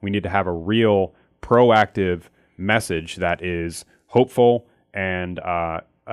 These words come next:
has an actual plan for the future of America. We need to be promoting the family. We need to be promoting traditional values. We need to be promoting what is good and do it, doing it in a way that is exciting to people, and we're just not doing that.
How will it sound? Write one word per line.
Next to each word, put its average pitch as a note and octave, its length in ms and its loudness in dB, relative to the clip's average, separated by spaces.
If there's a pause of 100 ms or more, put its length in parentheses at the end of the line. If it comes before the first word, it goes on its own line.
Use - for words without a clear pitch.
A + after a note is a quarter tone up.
has A2 260 -4
an G2+ 100 -2
actual G#2 320 -4
plan A2 340 -4
for G2+ 140 -8
the F2+ 80 -8
future G2 300 -6
of F2 100 -8
America. F#2+ 340 -6
We F2 120 -8
need F#2+ 160 -6
to F#2+ 100 -4
be F2+ 220 -8
promoting G2 520 -2
the G2 60 -4
family. F#2+ 520 -6
We E2+ 120 -14
need F#2 160 -8
to F#2 60 -6
be F2+ 120 -8
promoting F#2 480 -4
traditional F2+ 500 -8
values. F2 460 -4
We F2+ 100 -12
need F2+ 180 -10
to F2 60 -10
be F2 160 -12
promoting F#2+ 680 -4 (440)
what G#2 240 2
is F#2+ 160 -2
good G#2+ 420 4 (280)
and F#2 180 -4
do G#2+ 140 2
it, G2+ 400 -4
doing A#2 240 2
it G#2 120 -4
in G#2 120 -6
a G2 60 -4
way G2 280 0
that F2+ 340 -4
is F2+ 280 -8
exciting F#2+ 400 -4
to D#2 80 -12
people, D#2 360 -10
and D#2+ 120 -10
we're E2 80 -8
just E2 180 -12
not E2+ 140 -8
doing D#2+ 240 -10
that. D2+ 180 -16